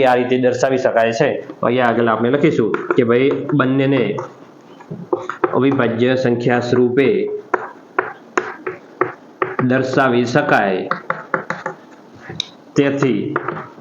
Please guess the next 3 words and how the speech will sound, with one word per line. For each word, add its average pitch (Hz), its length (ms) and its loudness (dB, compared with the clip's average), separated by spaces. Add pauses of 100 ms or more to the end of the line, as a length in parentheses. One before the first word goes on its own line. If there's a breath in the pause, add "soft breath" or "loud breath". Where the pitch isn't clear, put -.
(680)
તે 127 100 4 (800)
વિભાજ્ય 120 640 0 (100)
છે. 143 100 2